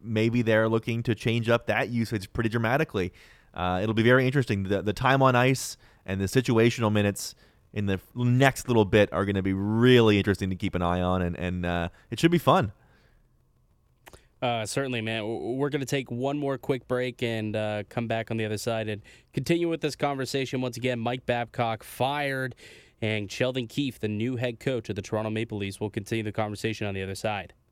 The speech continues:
Speaker 2: All right, welcome back to Locked On Leafs podcast. I am Mike DiStefano, joined by my co-host, the Zoobs.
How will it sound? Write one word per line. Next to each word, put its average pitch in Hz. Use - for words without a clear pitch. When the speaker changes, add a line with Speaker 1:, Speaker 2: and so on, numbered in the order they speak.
Speaker 2:
All 180
right, 196
welcome 190
back 185
to 185
Locked 175
On 151
Leafs 147
podcast. 135
I 135
am 127
Mike 131
DiStefano, 160
joined 147
by 135
my 127
co-host, 131
the 120
Zoobs. 143